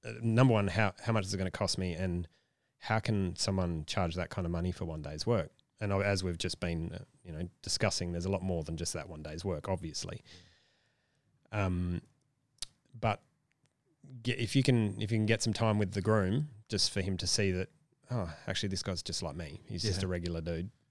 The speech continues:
Speaker 1: Um, that's a massive part of it as well. Uh, and then they see the value in it, and that's what it's all about, I think, is, is getting them to see that there's value in having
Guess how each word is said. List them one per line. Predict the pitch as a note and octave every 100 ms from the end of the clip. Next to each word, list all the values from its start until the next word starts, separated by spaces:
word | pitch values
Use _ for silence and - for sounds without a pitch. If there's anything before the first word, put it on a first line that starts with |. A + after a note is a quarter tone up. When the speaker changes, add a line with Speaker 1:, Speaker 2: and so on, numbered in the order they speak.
| -
Speaker 1:
Um, | G2 F#2+ F2+ E2+ - _ - _ _ -
that's | G#2+ F#2+ G2
a |
massive | E2+ D#2+ - D#2
part | F#2 F#2
of |
it | B2
as | B2+
well. | G#2+ A2 F2 - -
Uh, | F#2 F2+
and | F#2 G#2
then | G2+
they | F#2+
see | -
the | E2+
value | E2 D#2+ D#2+
in | D2+
it, | - -
and | G#2
that's | A2 -
what | F#2
it's | E2 F2
all | D#2+
about, | D#2+ E2+ E2+
I |
think, | - F2
is, | F2 -
is | F#2+ F#2+
getting | G2+ F#2
them | E2+ F2
to | F2
see | - F2
that | E2+ D#2+ - _ _ _ _ _ -
there's | G#2+ F#2
value | F#2+ F2+ F2+ E2+
in | E2
having | D#2 F2+ E2 D#2+